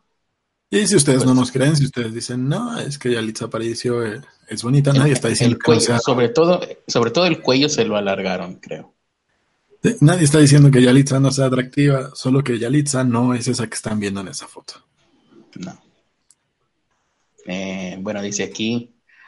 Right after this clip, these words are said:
Speaker 2: em, Yalitza Aparicio, ah, ¿dónde está? ¿Dónde está?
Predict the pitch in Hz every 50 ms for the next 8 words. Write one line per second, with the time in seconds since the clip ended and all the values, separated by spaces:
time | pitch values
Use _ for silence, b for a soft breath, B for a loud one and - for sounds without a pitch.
0 | b b b b b - 98 98 101 98 98 104 98 98 98 90 - _ _ -
1 | 107 104 120 117 - 131 - - 165 127 139 156 156 - - 165 156 156 160 160
2 | 165 170 165 - - _ _ _ _ _ _ _ _ _ _ _ _ _ _ _
3 | _ _ _ _ _ _ _ _ _ _ - - 101 101 98 98 101 98 98 98
4 | 98 98 98 95 95 95 92 92 92 92 90 92 _ _ _ 90 90 _ 113 113
5 | _ - 85 85 87 - - - 87 85 80 87 - - - 95 92 92 95